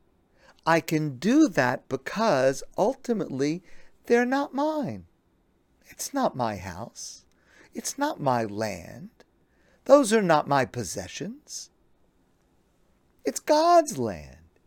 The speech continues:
It's God's things. Yes, of course, God has given me temporary permission to use them,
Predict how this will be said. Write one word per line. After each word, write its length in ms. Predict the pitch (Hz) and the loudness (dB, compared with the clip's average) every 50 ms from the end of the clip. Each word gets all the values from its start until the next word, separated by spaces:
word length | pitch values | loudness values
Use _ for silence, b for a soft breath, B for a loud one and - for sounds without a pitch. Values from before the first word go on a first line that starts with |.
| _ _ _ | _ _ _
It's 180 | 220 240 - - | -2 -2 -2 -2
God's 640 | - 277 294 311 330 349 359 349 339 - - - | 2 4 6 6 8 8 8 8 8 4 -2 -6
things. 680 | - - 139 113 90 76 65 - _ - - - - - _ _ _ _ b b b b b b b | -4 -2 -2 -2 -2 -6 -12 -18 _ -20 -18 -18 -20 -20 _ _ _ _ b b b b b b b
Yes, 540 | - 113 104 120 139 170 220 262 254 - - | -14 -6 0 2 6 6 6 6 4 4 2
of 160 | 190 156 - | 2 0 2
course, 380 | - 185 233 247 214 151 - - | 6 8 10 10 10 8 4 2
God 320 | - 156 175 202 220 202 | 2 4 6 6 6 4
has 180 | 151 156 151 113 | 2 0 -2 -2
given 380 | - 190 208 196 180 156 131 | 2 2 2 4 2 0 -2
me 180 | 139 185 180 143 | -2 -2 -2 -2
temporary 800 | - - - - 151 220 277 247 - 143 127 117 120 139 165 170 | -6 -10 -4 0 0 2 0 0 0 0 2 4 4 4 2 2
permission 520 | - 208 202 220 285 302 - - 220 185 | 0 -2 0 2 0 0 0 -2 -4 -4
to 100 | - 180 | -4 -6
use 320 | 170 147 165 240 254 185 160 | -6 -2 -2 -2 0 2 2
them, 160 | 147 120 104 | 0 0 0